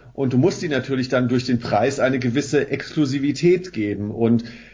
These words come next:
bisher, muss ich sagen, ähm, hat sich für mich jedes Mal, äh, dieses Dazubuchen eines, äh, Passes gelohnt, ähm, weil ich wirklich das Gefühl hatte, man hat so ein bisschen mehr diesen exklusiven Zugang und schnelleren Zugang zu, ähm,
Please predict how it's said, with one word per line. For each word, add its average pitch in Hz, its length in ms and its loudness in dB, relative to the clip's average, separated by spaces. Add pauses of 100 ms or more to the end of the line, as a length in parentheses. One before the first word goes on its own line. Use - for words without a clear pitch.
(200)
bisher, 127 760 0
muss 180 240 0
ich 175 180 -6
sagen, 170 640 0
ähm, 147 540 -2
hat 151 220 -2
sich - 220 -8
für 131 180 -2
mich 147 320 0
jedes 170 340 0
Mal, 143 1300 4
äh, - 40 -20
dieses 135 420 -2
Dazubuchen 165 800 0
eines, 143 380 0
äh, 135 220 2
Passes 151 500 -4
gelohnt, 156 540 2 (640)
ähm, 139 400 -2
weil 131 160 2
ich - 100 -6
wirklich 165 240 -4
das 156 160 -2
Gefühl 156 400 -4
hatte, 156 300 0
man 139 240 -4
hat - 200 -6
so 147 120 -2
ein 123 160 0
bisschen 131 380 0
mehr 131 200 2
diesen 127 460 -2
exklusiven 127 720 -2
Zugang 135 580 0
und 127 160 -4
schnelleren 123 480 0
Zugang 104 460 -8
zu, 104 500 -6
ähm, 98 400 -2